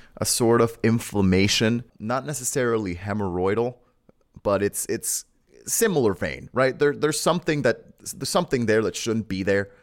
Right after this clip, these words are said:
and it's really, really bothersome. It's so much so, and I, I apologize, I'm going to get a little bit gross with these descriptions, but hey,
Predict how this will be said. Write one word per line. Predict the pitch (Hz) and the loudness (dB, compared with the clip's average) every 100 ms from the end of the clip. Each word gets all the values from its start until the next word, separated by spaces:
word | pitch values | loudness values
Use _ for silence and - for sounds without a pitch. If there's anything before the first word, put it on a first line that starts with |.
| - | 0
and | 104 | 2
it's | 104 | 2
really, | 90 113 127 107 95 | 2 2 6 6 4
really | 82 98 95 87 87 | 4 4 4 2 0
bothersome. | - 76 67 58 - 60 - - _ - | 2 2 2 -2 -4 -8 -10 -20 _ -2
It's | 160 - | 2 4
so | 185 180 | 4 4
much | 160 - | 4 2
so, | - 120 117 113 | 2 4 4 2
and | 127 | 2
I, | 127 | 2
I | 113 117 | 2 2
apologize, | 113 147 151 110 98 92 | 2 4 4 6 4 2
I'm | 117 123 | 0 0
going | 127 | -2
to | - | 0
get | 104 | 0
a | 90 | 2
little | 95 87 | 2 2
bit | 78 | 0
gross | 80 92 90 - | 2 2 2 -2
with | 87 | -6
these | 82 | -6
descriptions, | - - 147 - 85 80 | -6 -4 -2 -2 -2 -2
but | 110 | 0
hey, | 123 104 | 2 2